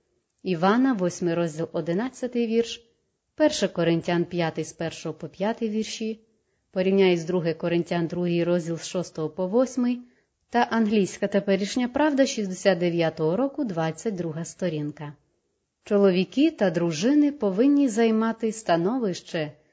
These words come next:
здатне вибачати і прощати. Колосян, третій розділ, тринадцятий вірш. А кожен повинен прикласти серйозні зусилля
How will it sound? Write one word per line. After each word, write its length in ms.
здатне 580
вибачати 800
і 180
прощати. 880
Колосян, 540
третій 340
розділ, 340
тринадцятий 720
вірш. 380
А 100
кожен 380
повинен 440
прикласти 640
серйозні 720
зусилля 800